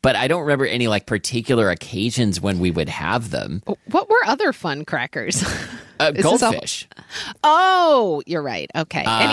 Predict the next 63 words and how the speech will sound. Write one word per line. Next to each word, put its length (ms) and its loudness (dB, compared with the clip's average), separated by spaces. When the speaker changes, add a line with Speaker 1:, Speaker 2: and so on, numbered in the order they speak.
Speaker 2:
Any, 40 0
any 180 0
other 180 0
fun 240 -4
ones? 460 -6
Speaker 1:
Better 220 2
cheddars 560 0
are 80 -2
pretty 320 -2
fun. 680 -4
<laughs> 40 -20
Speaker 2:
They 160 4
are 140 0
pretty 360 -4
fun. 460 -8
Okay. 400 0
Okay. 260 -4
Speaker 1:
They 60 6
got 140 2
a 60 2
great 280 0
texture. 540 -2
Not 220 0
a 20 0
lot 180 2
of 100 -2
cheese 380 -2
flavor 540 0
we 140 2
found 480 0
on 160 -2
the 180 0
Cheesy 340 -2
Crackers 440 -4
Speaker 2:
That's 180 0
Speaker 1:
episode. 340 2
Speaker 2:
true. 200 2
White 240 0
cheddar 320 -2
Cheez-Its 720 -4
are 220 0
where 220 0
it's 200 -2
Speaker 1:
Are 80 2
Speaker 2:
at. 120 0
Speaker 1:
where 180 2
it's 200 -2
at. 260 -2
But 140 -4
those, 260 2
Speaker 2:
Mm-hmm. 80 -8
Speaker 1:
those 180 4
will 120 0
powder 340 -2
your 160 -4
fingers 540 -2
in 80 -2
a 40 -2
way 180 2
that 140 -2
better 260 0
cheddars 420 -4
won't. 320 -2